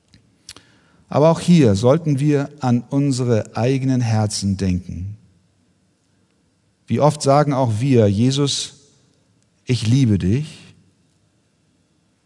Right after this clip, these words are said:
aber im nächsten Moment essen und trinken wir und stehen auf, um uns zu vergnügen.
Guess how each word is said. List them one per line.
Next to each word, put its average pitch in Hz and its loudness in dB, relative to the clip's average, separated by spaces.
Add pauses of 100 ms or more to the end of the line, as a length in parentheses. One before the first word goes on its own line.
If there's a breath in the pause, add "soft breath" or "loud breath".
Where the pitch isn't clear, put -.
(180)
aber 113 0
im 110 2
nächsten 151 4
Moment 131 0
essen 135 -2
und 117 0
trinken 139 -2
wir 156 -2
und 170 8 (420)
stehen 120 0
auf, 123 -2
um 120 2 (280)
uns - 2 (840)
zu 107 -2 (380)
vergnügen. 95 -2